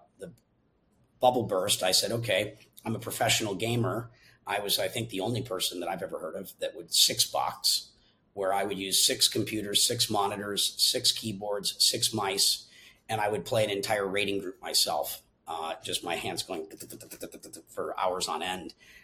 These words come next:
uh, playing six computers simultaneously, not with any bots. This is before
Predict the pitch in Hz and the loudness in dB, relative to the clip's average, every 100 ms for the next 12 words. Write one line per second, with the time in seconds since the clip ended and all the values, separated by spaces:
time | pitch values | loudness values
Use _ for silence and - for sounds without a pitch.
0 | _ 92 87 82 - 117 107 - 104 - | _ -4 -2 -2 -2 0 4 4 4 -2
1 | 92 104 95 - 95 85 - 95 85 - | -6 -4 0 0 0 -6 -6 -4 0 0
2 | 73 82 113 117 117 117 107 85 - - | -2 -4 -4 -2 0 0 0 -2 0 0
3 | - 90 - - - - 98 92 | -2 -2 -4 -4 -10 -6 -6 -6